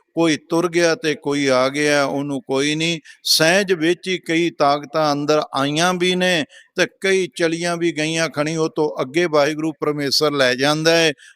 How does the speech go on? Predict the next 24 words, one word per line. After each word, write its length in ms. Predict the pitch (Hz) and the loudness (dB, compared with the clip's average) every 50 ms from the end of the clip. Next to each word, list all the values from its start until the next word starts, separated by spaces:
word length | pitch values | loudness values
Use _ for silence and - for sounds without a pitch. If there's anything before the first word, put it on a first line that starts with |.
| _ - | _ -4
ਉਹ 120 | 185 175 | -4 -2
ਪਿੱਛੇ 380 | - - 160 - - 175 180 175 | -2 -4 -6 -2 0 0 0 0
ਵਿਚਾਰੀਆਂ 560 | 175 170 165 170 156 151 151 156 160 160 151 | 0 0 0 0 0 0 0 -2 -4 -4 -2
ਰੁਲਦੀਆਂ 500 | 147 143 139 139 143 151 156 151 151 139 | -2 -2 -4 -4 -4 -4 -2 0 0 2
ਰਹਿ 180 | 139 147 151 | 2 2 0
ਜਾਂਦੀਆਂ। 500 | 156 156 156 160 156 165 170 170 170 170 - - - _ _ - | 0 -2 -4 -2 -2 -2 0 0 -2 -4 -6 -10 -20 _ _ -2
ਇਹ 160 | - 185 175 | 0 0 0
ਹੁੰਦਾ 500 | 131 120 139 151 151 151 165 170 175 170 | 0 -2 -6 -6 -2 0 2 2 4 2
ਰਹਿਣਾ 560 | 156 147 143 151 156 160 170 156 139 117 104 107 | 2 0 0 -2 -2 -2 -4 -4 -6 -8 -8 -6
ਹੈ, 300 | 127 131 139 143 131 107 - - - - - - - _ _ - | -4 -2 0 0 0 -2 -6 -12 -20 -20 -20 -20 -20 _ _ -8
ਇਹ 140 | 143 147 165 | -6 -4 -2
ਨਾਲ 260 | 170 170 170 165 165 156 - | -2 -2 -2 -2 -4 -4 -4
ਧਿਆਨ 300 | 175 165 143 139 135 139 | -4 -2 -2 -2 -2 -4
ਨਹੀਂ। 200 | 156 165 147 - - - - - - | -4 -6 -8 -10 -14 -18 -20 -18 -14
"ਸਹਿਜੇ 520 | - - 156 156 160 165 156 180 202 196 | -4 -2 0 0 0 -2 -2 -2 0 0
ਹੋਤਾ 540 | 170 131 147 151 151 151 - 175 170 170 165 | 0 -2 -4 -6 -8 -6 -4 -2 0 0 0
ਜਾਏ 360 | 151 143 139 135 143 147 156 | 0 2 2 2 2 2 0
ਸੋ 440 | 143 - - 180 208 240 262 285 - - - - - _ _ _ _ _ _ - | -2 -2 0 2 2 2 2 0 -4 -14 -20 -20 -20 _ _ _ _ _ _ 0
ਹੋਏ, 240 | 165 185 202 185 147 - - - - - - _ _ - - _ _ _ _ _ _ _ _ _ _ _ _ _ _ _ _ - - - - | 2 2 2 2 0 -4 -12 -20 -20 -20 -20 _ _ -20 -20 _ _ _ _ _ _ _ _ _ _ _ _ _ _ _ _ -20 -20 -10 -2
ਸਹਿਜ 640 | - - - - 165 170 175 180 190 208 214 196 208 | 2 4 4 6 6 4 4 4 4 2 2 2 0
ਵਿਰਾਗ 800 | 214 190 185 185 175 170 160 170 180 190 202 196 175 165 131 110 98 - - - - _ _ _ _ _ _ _ _ _ _ _ _ _ _ _ _ _ _ _ - _ - | 0 2 2 4 4 6 6 6 4 4 2 0 -2 -4 -6 -6 -8 -14 -20 -20 -20 _ _ _ _ _ _ _ _ _ _ _ _ _ _ _ _ _ _ _ -20 _ -2
ਸਹਿਜੇ 720 | - - - - 165 160 156 156 160 156 170 190 208 208 | 2 4 4 6 6 6 4 4 2 2 2 4 4 4
ਹੀ 260 | 208 220 220 208 202 | 2 2 0 0 0
ਹੱਸਣਾ।" 800 | 180 185 170 139 - - 185 185 190 196 185 175 147 131 123 120 | 0 0 -2 -2 -4 -4 -2 0 2 2 2 2 2 0 -4 -8